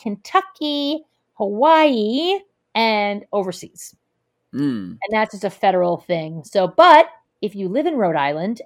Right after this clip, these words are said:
Speaker 1: and you don't mind driving to the Attleboro Walgreens or the one in Seekonk, then we don't have a problem because we
Speaker 2: <laughs>
Speaker 1: ship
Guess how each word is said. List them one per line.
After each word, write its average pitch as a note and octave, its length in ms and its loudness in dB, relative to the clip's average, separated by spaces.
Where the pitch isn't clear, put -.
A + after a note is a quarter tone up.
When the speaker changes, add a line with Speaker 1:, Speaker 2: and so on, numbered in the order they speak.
Speaker 1:
and F3 120 -8
you E3 80 -8
don't A3+ 260 -4
mind A#3 200 -6
driving A3 640 -4
to A3 200 -10
the F#3 260 -8
Attleboro A#3+ 800 2
Walgreens G3 720 2
or A#3+ 160 4
the A#3 100 0
one B3+ 200 4
in A3 80 -2
Seekonk, G#3+ 680 -4
then G4 120 -2
we G4+ 60 0
don't F#4 160 4
have D#4+ 120 -2
a C#4+ 40 -6
problem F3 500 -2
because G#3+ 260 -2
we F3 60 -6
Speaker 2:
<laughs> G#3 380 0
Speaker 1:
ship B3+ 120 -8